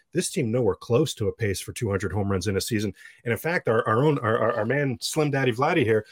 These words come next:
our man, uh, Vladimir Guerrero Junior has yet to even hit a home run at Rogers Center. So if,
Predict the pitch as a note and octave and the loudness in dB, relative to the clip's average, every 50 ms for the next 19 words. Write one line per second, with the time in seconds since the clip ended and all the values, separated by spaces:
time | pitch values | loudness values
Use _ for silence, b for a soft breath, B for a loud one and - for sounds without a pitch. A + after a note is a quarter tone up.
0 | B B B B B B A2+ A2+ C3+ D3 D3 B2+ C#3+ B2 A#2 A2 A2+ C#3 D3 D3 | B B B B B B 2 2 4 4 4 2 2 0 0 0 2 2 4 4
1 | C#3+ C3 A#2 A#2+ C3+ C3 B2 A2 C3 E3 F3 D3 G#2 G#2 C3 A#2 - - D3+ E3 | 4 4 4 4 4 4 4 4 2 2 2 2 0 0 0 0 0 2 0 0
2 | - - - D3+ D#3 D3+ C#3+ A#2 C#3+ D#3+ C3+ A#2 D#3 D3 D3+ F3 F3+ E3+ D3 - | 0 -2 -4 -4 -2 0 0 2 2 2 2 0 0 -2 -2 -2 -2 -2 -4 -2
3 | - D#3+ F3 - - E3+ F#3+ G#3 A#3+ C4+ A#3 C#4 A#3+ - - - D#3 C3 A2 G2+ | -2 -2 -2 -2 0 0 2 2 2 2 2 2 2 2 2 0 2 2 2 0
4 | E2+ - - - - - A2 A2 A2 G#2+ G#2 - - - | -2 -4 -4 -6 -2 0 0 2 2 0 0 -4 -8 -20